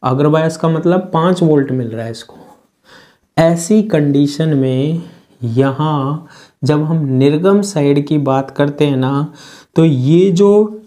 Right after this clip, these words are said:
ट्रांजिस्टर जो होता है, ठीक है, ये तो कंडीशन होती है सैचुरेशन की। इस कंडीशन में क्योंकि ये भी निर्गम भी हमारे पास क्या है, नेगेटिव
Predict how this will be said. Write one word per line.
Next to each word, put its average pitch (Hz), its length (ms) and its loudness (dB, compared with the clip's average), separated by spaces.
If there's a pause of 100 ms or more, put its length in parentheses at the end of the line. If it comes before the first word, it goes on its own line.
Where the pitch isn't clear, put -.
(140)
ट्रांजिस्टर 160 1600 0
जो 170 240 2
होता 135 380 0
है, 120 180 -4 (1080)
ठीक 165 180 -6
है, 143 280 -4
ये 151 160 2
तो 175 120 -2
कंडीशन 170 460 0
होती 170 220 -4
है 240 80 0
सैचुरेशन 135 800 -2
की। 117 200 -8 (540)
इस 208 240 2
कंडीशन 156 640 0
में 143 600 -2 (260)
क्योंकि 151 260 2
ये 143 360 4
भी 170 220 4
निर्गम 170 540 2
भी 190 180 4
हमारे 143 440 0
पास 147 460 0
क्या 143 160 -2
है, 143 200 0
नेगेटिव 151 880 2